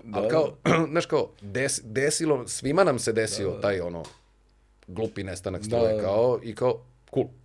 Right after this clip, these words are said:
Speaker 2: aj pričamo.
Speaker 1: <laughs> Ne, baš je bilo gotivno, e, potpuno blesavo. Ove, ali, gledaj, ako to nije bilo inscenirano, ja ne znam šta je, razumeš? Ne, mislim, zezam se,
Speaker 2: Ne,
Speaker 1: ali,
Speaker 2: okej,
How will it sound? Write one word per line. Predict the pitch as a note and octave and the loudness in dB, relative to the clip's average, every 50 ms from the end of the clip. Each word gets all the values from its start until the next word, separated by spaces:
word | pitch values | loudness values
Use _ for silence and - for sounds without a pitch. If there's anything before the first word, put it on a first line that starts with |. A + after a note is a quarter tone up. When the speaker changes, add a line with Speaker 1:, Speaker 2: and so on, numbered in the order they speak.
| _ _ - - - _ _ _ _ _ _ _ _ - - - | _ _ -18 -18 -18 _ _ _ _ _ _ _ _ -14 -4 0
Speaker 2:
aj | G#2+ A2+ - | 0 0 0
pričamo. | G#2+ - - D#2+ C2 - | 0 -6 -6 -8 -12 -14
Speaker 1:
<laughs> | - _ _ _ - - - - - - - - - - - - - - - - E3 - - - | -20 _ _ _ -20 -20 -20 -20 -20 -20 -20 -20 -20 -20 -20 -20 -20 -20 -16 -14 -14 -14 -12 -8
Ne, | - - B2+ A#2 | -8 -6 -4 -2
baš | C#3 D3 C3+ - - | -2 -2 -2 -2 -6
je | - | -8
bilo | A2 A#2 A2 A2 | -8 -8 -6 -4
gotivno, | G#2+ A2 A2+ A#2 - A#2 G#2 G2 F#2+ | -4 -4 -4 -6 -6 -10 -10 -8 -8
e, | G2+ A2 A2 G#2+ G2+ G2 | -6 -6 -8 -8 -8 -10
potpuno | F#2+ - A2+ G#2 - - - G#2 G2 | -8 -6 -6 -6 -6 -8 -14 -14 -12
blesavo. | F#2+ G2 G#2 G2 - - - F2 - - _ - - - - - - - _ _ _ - | -10 -10 -10 -10 -12 -14 -18 -18 -20 -20 _ -20 -20 -20 -20 -20 -20 -20 _ _ _ -8
Ove, | G2+ G2 G2 G2+ - - | -6 -4 -4 -4 -4 -2
ali, | F2 G2 G#2 A2 A2+ A2 - | -2 0 0 0 0 -2 -2
gledaj, | - A2+ C3 E3 D3+ B2 F#2+ - - - - - - - _ _ - _ _ _ _ _ _ _ _ _ _ _ - | 0 4 4 6 6 4 0 -2 -6 -16 -20 -20 -20 -20 _ _ -20 _ _ _ _ _ _ _ _ _ _ _ -6
ako | - - - C#3+ | -4 -4 -4 -6
to | B2+ B2 F#3 G3 | -2 4 4 4
nije | G3 G#3 G#3 G3 | 4 4 2 0
bilo | D#3 D#3+ E3+ E3 D#3 | 2 4 4 4 4
inscenirano, | C#3+ - C3+ - D3+ C3+ C3+ C3 A2+ - E2 D#2 D#2 D#2+ - - _ _ _ _ _ _ _ _ _ - - | 2 2 0 2 2 2 4 2 0 -2 -4 -12 -14 -18 -20 -20 _ _ _ _ _ _ _ _ _ -4 2
ja | A#2+ C3 B2 B2+ | 4 4 4 4
ne | C3 B2+ A#2+ | 2 0 0
znam | G#2 A2+ A2 | -2 -4 -4
šta | - - A#2+ | 2 4 4
je, | G2+ F2 E2 | 4 4 4
razumeš? | G2+ A#2+ C3+ D3 C#3 C#3+ A#2+ | 2 2 4 4 2 0 0
Ne, | C3+ D3+ D3 | -2 -4 -4
mislim, | C3+ C#3 A#2+ C3+ C3 | -4 -6 -6 2 8
zezam | C#3 D#3 D#3 C3 G#2 | 10 10 10 8 4
se, | - - G2+ - | -4 0 4 6
Speaker 2:
Ne, | E3+ D#3+ | 6 8
Speaker 1:
ali, | B2 A#2 C3 | 8 6 4
Speaker 2:
okej, | - - E3 D3 | 4 4 2 2